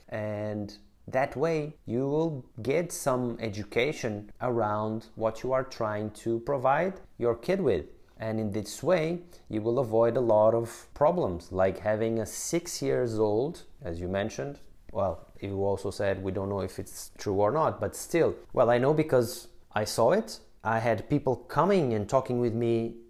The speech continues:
about kids that live in their household playing those kinds of games, and it's, it's kind of sad, to say the least, you know, because having a, a child so young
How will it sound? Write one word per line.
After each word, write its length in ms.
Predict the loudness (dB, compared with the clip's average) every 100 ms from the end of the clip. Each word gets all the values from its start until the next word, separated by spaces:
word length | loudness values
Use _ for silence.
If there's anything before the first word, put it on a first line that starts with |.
| _
about 680 | -2 4 6 6 4 -2 -18 -20 0
kids 240 | 2 4
that 200 | 2 0
live 160 | 0 0
in 100 | 2
their 120 | 2
household 760 | 4 4 2 2 2 2 -2 -10 -8
playing 340 | -2 0 0
those 180 | 0 -2
kinds 240 | -2 -4
of 120 | -4 -2
games, 460 | -2 -2 -6 -12 -16 -10
and 600 | -8 -6 -4 -6 -6 -10
it's, 380 | -12 -12 -14 -16 -18
it's 500 | -18 -16 -14 -16 -14
kind 160 | -6 -4
of 360 | -4 -6 -18 -20
sad, 640 | -16 -14 -8 -6 -4 -6 -10
to 60 |
say 200 | -8 -6
the 100 | -4
least, 520 | -2 -4 -6 -10 -18 -12
you 80 | -10
know, 280 | -8 -8 -12 -20 -10
because 600 | -10 -6 -4 -2 -4 -8 -20 -20 -8
having 320 | -4 0 0
a, 120 | 0 -2 -8 -18
a 40 | -6
child 480 | 2 6 6 4
so 260 | 0 -2 0
young 380 | 2 0 0